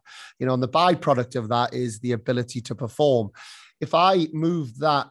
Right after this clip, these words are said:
question into your tennis, a world number seven, you know, an incredibly high level tennis player, was that an area of your game that you worked at? Or, or back in, back in our day,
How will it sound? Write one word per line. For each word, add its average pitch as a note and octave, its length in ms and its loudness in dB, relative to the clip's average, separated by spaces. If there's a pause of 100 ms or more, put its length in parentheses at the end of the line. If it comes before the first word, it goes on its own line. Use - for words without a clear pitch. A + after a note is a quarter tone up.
(160)
question C3+ 400 -4
into C3 320 -4
your D3 420 2
tennis, C3 600 -4 (440)
a C3 60 2
world C3 500 2
number B2+ 200 0
seven, C#3 400 0 (240)
you B2 100 -4
know, B2 200 0
an A#2 80 -2
incredibly B2 600 -2
high B2 300 0
level A#2 240 -4
tennis C3+ 380 -4
player, G#2+ 360 -8 (480)
was C3+ 160 -6
that F3 180 2
an F3 120 -4 (100)
area E3 460 4
of C#3+ 220 0
your D#3 340 -2
game D3 280 -4
that D3 140 -10
you C#3+ 180 -4
worked C#3+ 640 2
at? D#3+ 280 2 (500)
Or, C#3 260 6
or C#3 240 2
back D3+ 260 0
in, C3+ 260 0
back D3 320 -2
in C#3+ 200 -2
our D3+ 260 4
day, B2+ 480 -6